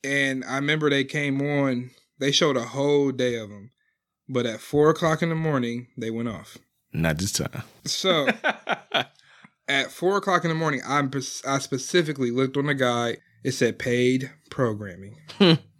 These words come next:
Speaker 1: Okay, four o'clock in the morning. If I wake up,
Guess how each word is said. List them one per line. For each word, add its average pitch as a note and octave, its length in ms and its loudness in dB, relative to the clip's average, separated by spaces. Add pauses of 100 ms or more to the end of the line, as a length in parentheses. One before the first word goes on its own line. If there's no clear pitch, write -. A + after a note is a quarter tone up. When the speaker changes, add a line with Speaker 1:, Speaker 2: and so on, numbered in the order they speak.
(640)
Speaker 1:
Okay, C3+ 320 0 (180)
four A#2+ 140 2
o'clock B2+ 320 0
in C#3+ 60 -2
the C3+ 40 0
morning. B2 400 -2 (680)
If A2+ 220 -8
I A2 160 -6
wake B2+ 300 0
up, C#3+ 220 2